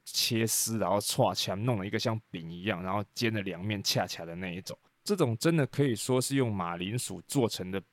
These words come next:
饼呢，才是美式的标准的薯饼。那讲完了薯饼呢，再来是鸡蛋的部分。其实呢，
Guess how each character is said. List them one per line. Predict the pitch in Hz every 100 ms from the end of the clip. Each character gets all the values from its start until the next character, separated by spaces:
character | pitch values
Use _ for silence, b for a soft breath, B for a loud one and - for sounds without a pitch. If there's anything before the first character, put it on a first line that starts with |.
| -
饼 | 98 82
呢， | 85 87
才 | - 95
是 | 95 127
美 | 107 92 82
式 | - 123
的 | 98 -
标 | 107 101
准 | 101 80
的 |
薯 | 87 - 90 85
饼。 | 104 101 b b b b b
那 | - 220 190 180 165 _
讲 | - 110
完 | 123
了 | 180
薯 | - 165
饼 | 180 107
呢， | 98 98
再 | - 160
来 | 120
是 | 147
鸡 | - - 143
蛋 | 147 120
的 |
部 | 104 117 101
分。 | - - -
其 | -
实 | 214 240
呢， | 226 226